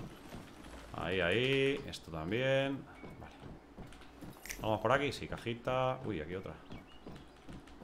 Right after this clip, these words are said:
¿Será de medicinas? Dame alguna curación, tío. Bien.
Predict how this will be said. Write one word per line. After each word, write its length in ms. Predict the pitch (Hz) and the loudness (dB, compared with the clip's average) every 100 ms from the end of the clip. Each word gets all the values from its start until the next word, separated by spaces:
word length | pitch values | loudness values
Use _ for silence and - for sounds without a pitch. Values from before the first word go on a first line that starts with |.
| - | -12
¿Será 160 | - 90 | -4 0
de 60 | 90 | 2
medicinas? 500 | 87 110 117 113 - - - - - - - - | 2 0 -2 -4 -10 -14 -14 -12 -12 -14 -10 0
Dame 140 | 101 | 4
alguna 480 | 104 110 110 107 107 | 6 8 10 10 8
curación, 380 | 104 85 95 87 | 6 2 2 -2
tío. 120 | 85 - - - - - - | -4 -6 -16 -18 -18 -18 -14
Bien. 120 | 85 | -12